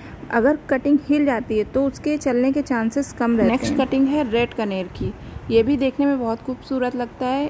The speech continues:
इसकी cutting भी मैंने लगाई है, इसका video भी मैंने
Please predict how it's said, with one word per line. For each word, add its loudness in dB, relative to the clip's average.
इसकी -2
cutting 0
भी 2
मैंने 0
लगाई 0
है, 0
इसका 0
video 0
भी 4
मैंने 2